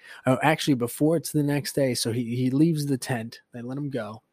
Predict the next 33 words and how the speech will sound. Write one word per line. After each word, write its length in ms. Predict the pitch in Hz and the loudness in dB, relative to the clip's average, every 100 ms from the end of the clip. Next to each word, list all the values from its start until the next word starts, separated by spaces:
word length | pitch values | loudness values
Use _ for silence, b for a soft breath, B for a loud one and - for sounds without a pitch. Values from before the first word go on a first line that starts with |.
| b b b b b - | b b b b b -8
And 140 | 117 | -6
again, 280 | 117 147 135 | 0 2 2
he 140 | 123 | 0
walks 400 | 123 123 120 - | 2 2 2 0
out 220 | 135 123 - | 0 0 -4
kind 300 | 131 120 113 | -4 -2 -2
of, 320 | 107 - - - 127 | -6 -10 -16 -12 -6
like, 340 | 117 113 - | -6 -8 -6
towards 300 | - 127 117 | 0 0 0
his 140 | 110 | -4
tent 280 | - 131 120 | -2 -2 0
and 140 | 117 113 | -2 -2
realizes, 480 | 120 117 113 110 | -2 -2 -2 -2
"All 100 | 120 | -2
right, 120 | 120 110 | 0 -2
my 160 | 107 | -4
tent's, 340 | 110 131 120 117 | -4 -4 -4 -6
like, 140 | 110 | -10
twenty 300 | - 139 139 | -4 0 0
minutes 320 | 135 135 123 | 0 0 -2
away. 340 | 127 131 135 135 | 0 4 4 2
I 80 | |
got 160 | 123 120 | 0 -4
a 20 | |
bit 240 | 117 - 131 | -4 -4 -2
of 120 | 123 | -2
a 40 | |
walk. 520 | 120 123 127 123 - - B B B B _ | -2 2 2 2 -4 -20 B B B B _
I'm 100 | 123 | -4
just 140 | 117 - | -2 -4
gonna 160 | 117 | -4
ride 240 | 113 113 107 | -4 -4 -4
out." 200 | 98 | -8